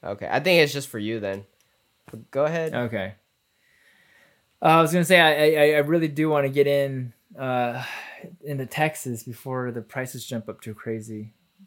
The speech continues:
Speaker 2: 'Cause, you know, the
Speaker 1: I don't
Speaker 2: idea of
Speaker 1: think it'll
Speaker 2: moving
Speaker 1: jump
Speaker 2: back
Speaker 1: up real
Speaker 2: home
Speaker 1: crazy. I,
Speaker 2: is
Speaker 1: I think
Speaker 2: nice.
Speaker 1: it's going to correct itself. I, it's not gonna suffer terribly like I hear about other markets, but I don't think it's gonna jump up 'cause I think the interest rates right now are too high.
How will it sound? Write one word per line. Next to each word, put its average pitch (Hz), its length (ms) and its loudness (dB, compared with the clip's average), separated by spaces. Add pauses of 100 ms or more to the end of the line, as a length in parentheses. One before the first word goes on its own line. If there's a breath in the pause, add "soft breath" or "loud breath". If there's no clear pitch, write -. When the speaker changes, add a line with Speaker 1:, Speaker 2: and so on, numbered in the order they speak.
(140)
Speaker 2:
'Cause, 117 240 -10
you 120 140 -12
know, 113 100 -6
the 123 100 -6
Speaker 1:
I 127 60 4
don't 226 80 6
Speaker 2:
idea 139 60 8
of 139 40 6
Speaker 1:
think 143 100 2
it'll 143 140 4
Speaker 2:
moving 139 80 -2
Speaker 1:
jump 143 120 4
Speaker 2:
back 127 140 2
Speaker 1:
up - 40 -10
real 135 100 2
Speaker 2:
home 131 100 -2
Speaker 1:
crazy. 139 400 0
I, 165 200 6 (440)
Speaker 2:
is 120 180 -6
Speaker 1:
I 156 160 4
think 247 160 6
Speaker 2:
nice. 262 80 4
Speaker 1:
it's 180 80 -4
going 196 340 2
to 135 720 -2 (680)
correct 120 500 0
itself. 95 540 -2 (400)
I, 135 60 8
it's 160 260 2
not 208 220 10
gonna 156 200 2
suffer 135 580 2
terribly 143 680 0
like 117 360 2 (180)
I 98 100 -2
hear 127 260 0
about 113 220 2
other 113 180 0
markets, 135 580 -4 (580)
but 117 180 4
I 147 80 8
don't 226 140 10
think 214 160 6
it's 143 80 2
gonna 131 160 4
jump 107 280 -2
up 107 280 0
'cause 135 120 -4
I 147 100 6
think 185 200 0
the 135 120 -6
interest 139 360 -4
rates 117 200 -2
right 110 120 -2
now 104 100 -4
are 98 100 -4
too 104 200 -10
high. 95 400 -2